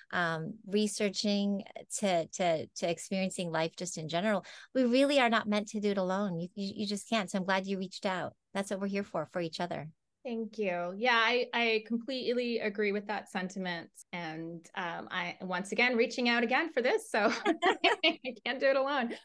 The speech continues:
Speaker 2: So I, I definitely want to, um, talk about your,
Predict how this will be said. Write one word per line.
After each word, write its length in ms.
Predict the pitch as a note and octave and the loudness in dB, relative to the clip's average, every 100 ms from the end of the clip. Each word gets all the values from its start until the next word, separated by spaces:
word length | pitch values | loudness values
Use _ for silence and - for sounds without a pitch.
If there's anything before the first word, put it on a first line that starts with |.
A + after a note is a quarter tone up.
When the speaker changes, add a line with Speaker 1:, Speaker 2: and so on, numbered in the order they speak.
| - _ _ | -20 _ _
Speaker 2:
So 180 | - F4+ D#4 | 6 8 8
I, 240 | D#4 D4+ | 8 4
I 140 | D4+ D#4 | 2 2
definitely 600 | D4 D4+ F4 E4+ D#4+ D#4 | 2 4 4 4 2 2
want 320 | C4+ C4 A#3+ | 2 0 0
to, 480 | - B3+ A#3+ A#3 A3 F#3 | 0 2 4 6 4 2
um, 140 | G3 | -6
talk 260 | - A3 A#3 | 2 4 4
about 320 | A3+ G3+ - | 4 4 2
your, 160 | G#3 | 0